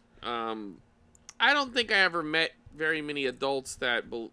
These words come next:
uh, had any stories in regards to, like, uh, Bigfoot or aliens or Loch Ness or, uh, Bermuda Triangle. But ghosts, definitely, I remember some, uh, adults telling me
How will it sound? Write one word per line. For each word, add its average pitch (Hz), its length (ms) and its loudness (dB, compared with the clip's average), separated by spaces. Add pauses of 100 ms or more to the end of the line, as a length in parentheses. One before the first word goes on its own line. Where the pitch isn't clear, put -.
uh, 117 260 -2
had 127 300 0
any 120 260 -4
stories 120 540 -4
in 113 100 -6
regards 113 580 -4
to, 107 200 -6
like, 95 320 -8
uh, 87 160 -10
Bigfoot 117 460 -6
or 101 80 -4
aliens 104 460 -8
or 87 140 -12
Loch 113 260 -12
Ness 107 380 -10
or, 92 320 -10
uh, 73 340 -10
Bermuda 110 300 -12
Triangle. 127 640 -4 (420)
But 160 240 4
ghosts, 339 380 6
definitely, 370 400 -2
I - 80 -2
remember 277 420 -2
some, 131 320 -6
uh, 107 260 -2 (140)
adults 120 500 -2
telling 113 360 -6
me 110 280 -6